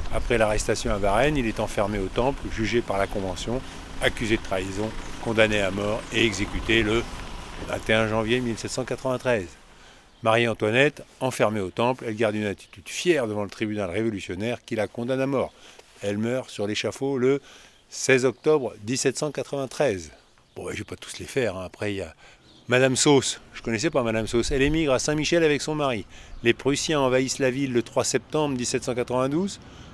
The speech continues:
En voulant leur échapper, elle tombe dans un puits, d'où on la retire, les jambes brisées. Elle meurt quelques jours plus tard.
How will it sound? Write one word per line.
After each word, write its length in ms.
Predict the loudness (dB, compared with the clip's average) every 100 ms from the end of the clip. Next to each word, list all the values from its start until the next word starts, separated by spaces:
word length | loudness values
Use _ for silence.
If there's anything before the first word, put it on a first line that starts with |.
| -18 0
En 80 | 2
voulant 280 | 4 4 4
leur 160 | 4
échapper, 440 | 4 2 4 2 2
elle 160 | 0 2
tombe 220 | 2 4
dans 200 | 4 4
un 100 | 2
puits, 360 | 0 -2 -2 -4 -12 -12 -2
d'où 300 | 2 2 2
on 80 | 6
la 100 | 6
retire, 520 | 6 4 4 4 2 -2 0
les 120 | 2
jambes 260 | 4 4 4
brisées. 400 | 4 6 6 4 0 -6 -6 -6 0
Elle 160 | 2
meurt 300 | 6 6 6 4
quelques 220 | 4 4
jours 160 | 4
plus 140 | 4 6
tard. 240 | 8 8